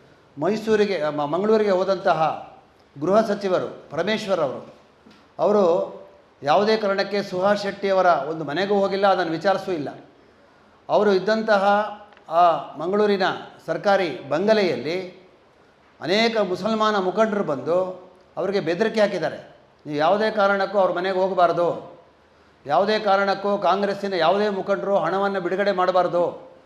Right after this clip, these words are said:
ಅಂಥೇಳಿ ಆ ಬೆದರಿಕೆಗೆ ಬಗ್ಗಿ ಅವ್ರು ವಾಪಸ್ಸು ಬೆಂಗಳೂರಿಗೆ ಬಂದಿದ್ದಾರೆ. ಇದು ಇವತ್ತು ಕರ್ನಾಟಕ ರಾಜ್ಯದಲ್ಲಿ ನಡೀತಾ ಇರ್ತಕ್ಕಂಥ ಸರ್ಕಾರದ ಒಂದು ದುಸ್ಥಿತಿ. ಹಾಗಾಗಿ ಕೇವಲ ಈ ಕರ್ನಾಟಕದ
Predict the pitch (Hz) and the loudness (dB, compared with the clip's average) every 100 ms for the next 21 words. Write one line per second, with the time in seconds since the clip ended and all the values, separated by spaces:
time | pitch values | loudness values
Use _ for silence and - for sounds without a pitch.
0 | _ _ - 160 165 202 170 135 185 233 | _ _ -14 -10 -2 2 2 2 0 2
1 | 233 220 202 160 165 156 185 185 214 175 | 0 0 0 0 0 -2 -4 -2 0 0
2 | 196 170 151 185 214 208 208 180 185 180 | -2 -2 0 2 0 -4 -4 -2 -2 -4
3 | 175 170 156 139 120 - - _ _ _ | -4 -4 -6 -8 -12 -18 -20 _ _ _
4 | 160 214 208 202 208 170 180 196 196 185 | -4 0 2 0 -2 -2 0 0 0 2
5 | 175 175 180 180 165 180 180 170 170 160 | 2 2 -2 -2 -2 -4 -4 -6 -8 -6
6 | 165 151 147 151 170 165 156 156 190 214 | -4 -4 -6 0 0 2 -2 -4 -6 -6
7 | - - - _ _ - 156 175 208 202 | -12 -20 -20 _ _ -6 -4 -2 -2 -4
8 | 139 - - _ _ _ _ 143 165 185 | -8 -12 -20 _ _ _ _ -2 2 2
9 | 208 170 160 156 - - _ _ - 196 | 2 -2 -4 -10 -20 -20 _ _ -4 -2
10 | 214 208 147 - - - _ _ _ _ | 2 2 0 -4 -16 -20 _ _ _ _
11 | _ 160 175 156 131 - - 156 196 202 | _ -2 -2 -2 -8 -14 -8 -6 -2 -2
12 | 202 190 | 0 2